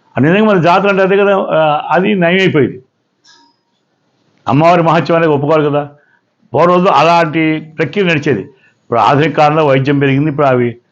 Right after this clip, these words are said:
అలా వ్యాధులు తగ్గిపోయాయి. ఇది ఇంచుమించుగా మనకి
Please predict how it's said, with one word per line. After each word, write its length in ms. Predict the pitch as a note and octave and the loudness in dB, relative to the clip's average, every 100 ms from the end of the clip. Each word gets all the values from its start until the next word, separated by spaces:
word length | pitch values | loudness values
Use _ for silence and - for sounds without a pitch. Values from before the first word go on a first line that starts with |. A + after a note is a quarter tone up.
| _ _ _ - | _ _ _ -4
అలా 220 | A2+ C3 | 0 2
వ్యాధులు 340 | A#2+ C3+ D#3 | 2 2 0
తగ్గిపోయాయి. 580 | C3+ C3 D3+ D3 F2+ - _ _ - | 0 0 2 0 -2 -10 _ _ -6
ఇది 140 | C3+ | -2
ఇంచుమించుగా 680 | C3 C3 D3 C3+ C#3+ B2+ B2 - _ _ _ - | -2 -4 -4 -2 0 0 -2 -8 _ _ _ -8
మనకి 400 | A#2 A#2+ F2+ - | -4 -4 -4 -12